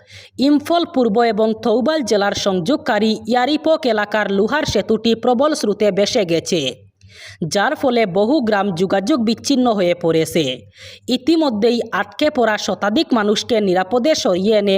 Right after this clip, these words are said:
অস্থায়ী ত্রাণ শিবিরে রাখা হয়েছে। ভারতীয় আবহাওয়া অধিদপ্তর অথবা আইএমডি বজ্রঝড় এবং ভারী বৃষ্টির সতর্কতা জারি করেছে।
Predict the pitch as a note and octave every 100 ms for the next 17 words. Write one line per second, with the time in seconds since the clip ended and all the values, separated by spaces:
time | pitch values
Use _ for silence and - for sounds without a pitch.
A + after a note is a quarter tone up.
0 | F#3+ A3 - - D#4 D4+ - A3 A3 A#3
1 | A3 G#3 F#3+ E3+ G#3 F3 D3+ D3+ E3 D3
2 | B2+ - - _ - - - - E3 A#3+
3 | D4+ E4 C#4 D4 C4 G#3 A3 C#4 D4+ D4+
4 | A3 G#3+ A3+ A3 A3 A3 G#3 F#3+ G#3 G3
5 | G3+ F3 G3+ A3 A#3+ F3+ F3 C3+ B2 _
6 | - - E3 G3 G#3 A3 C4+ C#4+ C#4+ C4+
7 | A3+ A3+ A#3 A#3 C4+ D#4+ G#3+ - - A#3
8 | - - G3+ G3+ A#3+ C4 G3 E3+ F3 F3+
9 | E3 D#3+ F#3